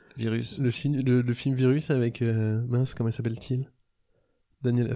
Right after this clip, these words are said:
Speaker 2: c'est pas
Speaker 1: Daniel Radcliffe ?
Speaker 2: Non.
Speaker 1: Les années quatre-vingt-dix, il,
Speaker 2: Oui.
Speaker 1: il était dans les
Speaker 2: Non, non, non, euh...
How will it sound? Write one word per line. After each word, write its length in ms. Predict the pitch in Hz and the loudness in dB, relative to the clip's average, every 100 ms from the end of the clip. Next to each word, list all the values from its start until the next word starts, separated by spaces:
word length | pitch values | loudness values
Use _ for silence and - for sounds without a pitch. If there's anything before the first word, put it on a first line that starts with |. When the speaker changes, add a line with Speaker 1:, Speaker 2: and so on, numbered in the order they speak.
| - | -8
Speaker 2:
c'est 200 | - 123 | -6 -4
pas 480 | - 123 117 117 117 - - | -2 0 0 0 -2 -6 -10
Speaker 1:
Daniel 240 | - 117 127 | -4 -2 0
Radcliffe ? 520 | 127 127 185 180 - - | -2 -4 -4 -4 -6 -2
Speaker 2:
Non. 140 | 139 | 2
Speaker 1:
Les 120 | 127 127 | 2 2
années 140 | 127 | 0
quatre-vingt-dix, 640 | 127 - 123 131 165 - | 0 0 2 2 0 2
il, 80 | 139 | 2
Speaker 2:
Oui. 140 | 120 120 | 4 4
Speaker 1:
il 60 | 120 | 2
était 160 | 117 | 2
dans 140 | 117 110 | 0 2
les 380 | 107 104 101 110 | 2 0 0 2
Speaker 2:
Non, 120 | 170 | 2
non, 100 | 262 | 4
non, 240 | 294 285 196 | 4 4 4
euh... 420 | 135 131 127 | 4 2 2